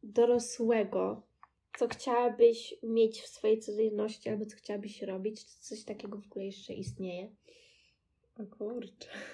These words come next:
Speaker 1: Ja mogę powiedzieć, że chciałabym mieć samochód, jak zdam prawo jazdy.
Speaker 2: O, nie dziwię się.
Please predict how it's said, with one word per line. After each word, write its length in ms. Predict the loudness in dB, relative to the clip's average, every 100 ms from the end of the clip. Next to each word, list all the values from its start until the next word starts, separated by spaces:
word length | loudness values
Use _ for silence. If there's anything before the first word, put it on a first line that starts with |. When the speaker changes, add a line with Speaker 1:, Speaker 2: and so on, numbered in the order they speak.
| -20 _ _ _ _ -20 -20 -20 -20 _ _ _ _ 0
Speaker 1:
Ja 100 | 2
mogę 180 | 2 0
powiedzieć, 360 | 0 -2 -2
że 80 | -4
chciałabym 400 | -4 -4 -2 -2
mieć 200 | -4 -6
samochód, 420 | -6 -6 -4 -6
jak 120 | -6
zdam 240 | -8 -8 -8
prawo 220 | -8 -6
jazdy. 360 | -4 -2 -2 -4
Speaker 2:
O, 80 | -6 _ _ _ _ -2
nie 220 | 2 2
dziwię 320 | 0 -6 -8
się. 260 | -8 -12